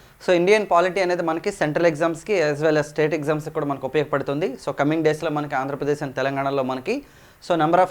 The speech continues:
examinations ఉన్నాయి కాబట్టి డెఫినెట్గా మీకు పాలిటీ సబ్జెక్ట్ అయితే ఖచ్చితంగా ఉపయోగపడుతుంది. అయితే మనం ప్రతిరోజు కూడా మన YouTube ఛానల్లో హిస్టరీ, పాలిటీ, ఎకానమీకి సంబంధించి as well as కరెంట్ అఫైర్స్‌కి సంబంధించి ఎంసీక్యూస్ డిస్కస్ చేస్తున్నాం. అయితే మీకు పూర్తి థియరిటికల్ క్లాసెస్ కావాలి అనుకుంటే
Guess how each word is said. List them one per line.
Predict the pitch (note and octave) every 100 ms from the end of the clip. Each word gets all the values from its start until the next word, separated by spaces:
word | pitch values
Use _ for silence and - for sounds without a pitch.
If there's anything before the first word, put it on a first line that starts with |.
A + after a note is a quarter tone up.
| E3
examinations | C#3+ F3 E3+ D#3+ E3
ఉన్నాయి | D3+ D3+ D3
కాబట్టి | C#3+ E3+
డెఫినెట్గా | C#3+ C#3 D#3+ D3+ D#3
మీకు | D3 C#3
పాలిటీ | B2+ B2+ C3+
సబ్జెక్ట్ | C#3+ B2+ C3+ C3+
అయితే | C3
ఖచ్చితంగా | C#3 A#2+ - C3
ఉపయోగపడుతుంది. | A#2+ B2+ B2 A#2+ C3 D#3+ C#4 - - -
అయితే | D#3+ F3+
మనం | G#3 F3+
ప్రతిరోజు | D#3+ D#3 G3+ G3 F#3+
కూడా | G3 F#3+
మన | E3+
YouTube | D3+ D#3+ F3 F3 E3+
ఛానల్లో | D#3 D#3 F3 F3+
హిస్టరీ, | C#3+ - E3+ E3+
పాలిటీ, | D3+ D3 D3+ D#3+
ఎకానమీకి | C#3+ D3+ D#3 D3
సంబంధించి | D3 C#3 C#3+ C#3+ C#3+ F#3 D3+
as | C3
well | C#3+ C#3
as | -
కరెంట్ | C#3 D3+
అఫైర్స్‌కి | D3+ D#3 C#3+ C#3+
సంబంధించి | C#3+ C#3+ C#3 C#3
ఎంసీక్యూస్ | C#3 D3+ E3+ D#3+ D3+ B2+
డిస్కస్ | A#2+ - D3+ -
చేస్తున్నాం. | B2 - F3 G3+ - - - -
అయితే | F#3
మీకు | G3 D#3
పూర్తి | - G3 A#3+ -
థియరిటికల్ | - G3 G#3+ G#3 G3+
క్లాసెస్ | F#3+ E3+ D#3+ D#3+ D#3+
కావాలి | D#3 D#3+
అనుకుంటే | D#3 D3 D3+ C#3+ C4+ D#4+